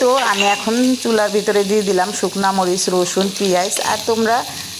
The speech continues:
লক্ষ্মী আপুরা, ভাইয়ারা, দিদি ভাইয়ারা, আমার কড়াইটা দেখে কেউ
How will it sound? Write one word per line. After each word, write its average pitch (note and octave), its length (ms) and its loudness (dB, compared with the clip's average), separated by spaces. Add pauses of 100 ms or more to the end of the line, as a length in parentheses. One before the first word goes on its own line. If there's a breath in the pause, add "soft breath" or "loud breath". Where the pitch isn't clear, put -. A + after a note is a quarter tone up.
লক্ষ্মী G3 380 0
আপুরা, G3 440 2
ভাইয়ারা, F#3+ 420 0
দিদি F#3 220 0
ভাইয়ারা, F#3 320 2 (160)
আমার F#3+ 240 0
কড়াইটা F3+ 380 -2
দেখে F3 280 0 (120)
কেউ F#3 160 2